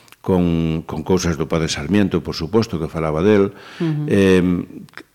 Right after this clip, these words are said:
Speaker 1: co-, con, con cousas recollidas do libro de, de Carlos Rodríguez da Cal, que ese, mm, tocho gordo que intenta recopilar todo o que hai alrededor do Carballo.
Speaker 2: Ujú.
Speaker 1: E preparei moito material.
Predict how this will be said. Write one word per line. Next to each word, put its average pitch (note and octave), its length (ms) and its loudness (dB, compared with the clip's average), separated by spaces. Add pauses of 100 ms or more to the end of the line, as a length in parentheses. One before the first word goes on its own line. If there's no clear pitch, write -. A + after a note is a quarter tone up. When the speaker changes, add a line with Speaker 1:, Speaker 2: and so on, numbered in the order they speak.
(300)
Speaker 1:
co-, G2 280 4
con, F2 320 0
con F#2 200 2
cousas F#2+ 320 2
recollidas E2+ 560 2
do E2+ 80 2
libro E2 360 2
de, D#2 480 -2
de D#2 160 -4
Carlos D#2+ 280 -2
Rodríguez D#2+ 320 0
da D2 120 -4
Cal, D#2 320 -2
que D#2+ 120 -4 (160)
ese, D#2+ 360 -6
mm, D2+ 840 -10
tocho E2+ 320 -2
gordo D#2 320 -4
que D2+ 280 -8 (360)
intenta D#2 400 -4
recopilar D2+ 520 -4
todo E2 240 2
o - 40 -6
que E2+ 120 -2
hai D#2+ 80 0
alrededor D2+ 360 -4
do D2+ 120 -6
Carballo. F#2 480 2 (200)
Speaker 2:
Ujú. F3+ 360 -2 (240)
Speaker 1:
E G#2+ 400 8
preparei A#2 400 8
moito B2 160 8
material. F2 560 4